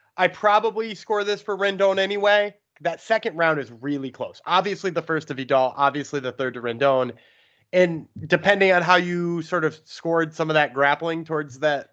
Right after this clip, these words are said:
in that round for Rendon, you might give her that one, but I could see it going for Vidal too. So, uh, not a terrible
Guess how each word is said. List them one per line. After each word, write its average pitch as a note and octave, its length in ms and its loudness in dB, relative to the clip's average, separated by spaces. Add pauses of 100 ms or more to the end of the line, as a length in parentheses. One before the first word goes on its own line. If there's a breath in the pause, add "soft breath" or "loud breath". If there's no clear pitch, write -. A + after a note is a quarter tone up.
in E3 160 -4
that D#3 180 2
round D3+ 280 0
for D3 100 -8
Rendon, E3+ 560 2 (380)
you E3 100 -6
might E3+ 200 -2
give E3+ 120 -6
her F#3+ 100 -4
that G3+ 180 2
one, A3 240 -6
but - 220 -10
I A#3+ 120 -8
could - 180 -10
see B3+ 180 -6
it E3 80 -8
going D#3+ 260 2
for D#3 120 -4
Vidal C3 360 0
too. E3 260 -4
So, B2 400 -2
uh, C3 260 0
not F#3 200 2
a - 20 4
terrible D#3+ 600 0